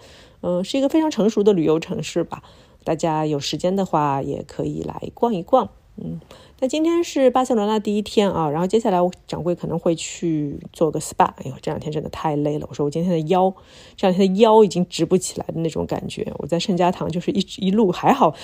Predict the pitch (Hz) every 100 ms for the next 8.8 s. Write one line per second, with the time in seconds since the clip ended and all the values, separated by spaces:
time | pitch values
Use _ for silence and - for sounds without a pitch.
0 | - - 240 247 247 254 262 - 220 196
1 | 190 165 196 202 190 175 165 196 180 165
2 | - 160 175 196 196 170 180 165 175 160
3 | 151 190 175 165 160 147 - 143 156 -
4 | 175 170 165 196 208 214 170 165 185 196
5 | 202 151 - - - - - - - 196
6 | 220 202 208 220 202 196 156 160 - 180
7 | 175 170 190 190 180 175 175 175 185 151
8 | 151 160 165 - 151 - 147 151